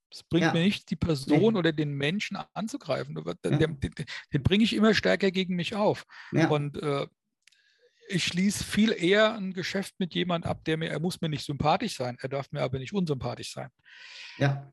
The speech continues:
Speaker 1: Wenn ich das Gefühl habe, er versteht meine Position oder er versucht, sie zu verstehen, er kommt mir entgegen, das ist viel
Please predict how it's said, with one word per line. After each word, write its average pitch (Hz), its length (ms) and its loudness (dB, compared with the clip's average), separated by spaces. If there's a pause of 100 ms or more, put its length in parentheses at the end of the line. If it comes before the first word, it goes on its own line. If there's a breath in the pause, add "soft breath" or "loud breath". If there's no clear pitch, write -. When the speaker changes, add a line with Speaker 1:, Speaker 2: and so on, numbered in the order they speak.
(440)
Speaker 1:
Wenn - 80 -12
ich 143 100 -4
das - 200 0
Gefühl 190 300 4
habe, 170 160 6
er 156 120 2 (720)
versteht 196 460 0
meine 180 220 2
Position 175 640 2
oder 160 160 2
er 156 100 -2
versucht, 165 460 -4
sie 196 100 -6
zu 175 140 -10
verstehen, 170 520 0
er 160 80 0
kommt 165 300 -2
mir 165 100 -6
entgegen, 170 480 -2 (1120 loud breath)
das 131 180 -8
ist - 180 -12
viel 202 480 2